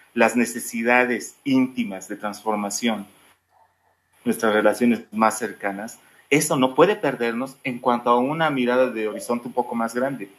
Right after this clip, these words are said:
Sé que estoy diciendo un par de cosas así como que, pues, ya se dijeron y que, eh, no responden en absoluto a tu, a tu pregunta devastadora, pero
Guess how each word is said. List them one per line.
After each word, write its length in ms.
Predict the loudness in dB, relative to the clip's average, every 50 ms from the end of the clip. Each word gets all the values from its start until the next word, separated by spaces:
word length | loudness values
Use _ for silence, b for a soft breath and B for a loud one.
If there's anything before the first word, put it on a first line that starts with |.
| -20 -20 -20 _ _
Sé 200 | 4 4 4 4
que 80 | 4
estoy 200 | -4 -2 -2 -4
diciendo 320 | -4 -4 -6 -6 -6 -6 -4
un 40 | 2
par 180 | 4 4 4
de 100 | 4 0
cosas 280 | -4 -4 -6 -6 -8 -12
así 160 | -12 -12 -14
como 340 | -12 -10 -8 -8 -8 -10 -10
que, 300 | -8 -4 -4 -4 -4 -4 -6
pues, 120 | -10 -10 -6
ya 120 | -6 -8 -6
se 140 | -6 -10
dijeron 600 | -12 -12 -12 -6 -2 0 2 4 4 4 4 2
y 80 | 2 0
que, 340 | 0 0 -2 -2 -2 -2 -8 -16 _ _ _ _ _ _ _ _ _ _ _ _
eh, 300 | 4 6 8 8 8 8
no 280 | 8 8 8 8 6 6
responden 440 | 4 2 0 2 0 2 2 2 2
en 80 | 2
absoluto 480 | 2 0 0 -2 -2 0 0 0 0 0
a 60 | -2
tu, 100 | -2 -4 -4 -4 -4 -6 -8 -12 -20 _ _ _ _ _ -2
a 160 | -2 -2 -2
tu 200 | 0 -4 -4 0
pregunta 540 | 2 4 4 4 4 2 0 2 4 2 4
devastadora, 840 | 4 4 2 2 2 0 2 2 2 4 6 6 6 4 4 2 0 2
pero 260 | 2 4 6 6 4